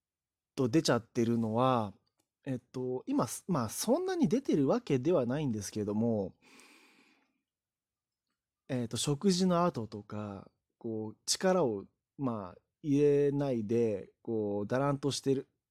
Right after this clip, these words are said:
まあ、猫背になってると、どうしても出て見えるわけですね。その時に、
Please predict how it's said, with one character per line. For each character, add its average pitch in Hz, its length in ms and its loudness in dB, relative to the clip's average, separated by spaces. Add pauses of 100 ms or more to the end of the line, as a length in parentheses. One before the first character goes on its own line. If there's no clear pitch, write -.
(300)
ま 160 180 -2
あ、 - 60 -10 (240)
猫 170 360 2
背 180 120 6
に 123 100 4
な 110 120 0
っ 113 60 -4
て - 160 -8
る 107 120 -4
と、 107 300 -6 (260)
ど 160 160 -2
う 156 40 0
し - 60 -6
て 147 80 -2
も 113 140 -2 (200)
出 151 180 2
て 123 120 2
見 113 160 0
え 110 80 -2
る 104 80 -4
わ 101 100 -6
け 101 100 -8
で 104 100 -8
す 117 120 -4
ね。 113 140 -4 (440)
そ 202 160 0
の 220 80 2
時 208 220 0
に、 123 460 0